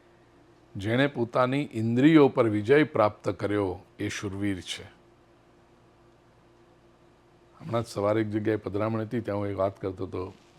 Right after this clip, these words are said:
પ્રજ્ઞા યાદ છે ને તને? મહાવીરની આપણે વાત કરી. શૂર કોણ? જી, બીજાને હરાવવો તો બહુ સહેલું છે,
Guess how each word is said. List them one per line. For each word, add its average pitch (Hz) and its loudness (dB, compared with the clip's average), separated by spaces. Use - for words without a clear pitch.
પ્રજ્ઞા 104 -2
યાદ 104 2
છે 156 -6
ને 160 -6
તને? 123 -2
મહાવીરની 110 0
આપણે 104 -2
વાત 95 -2
કરી. 90 -8
શૂર 185 6
કોણ? 120 0
જી, - -14
બીજાને 147 6
હરાવવો 156 8
તો 170 2
બહુ 156 2
સહેલું 101 0
છે, - -16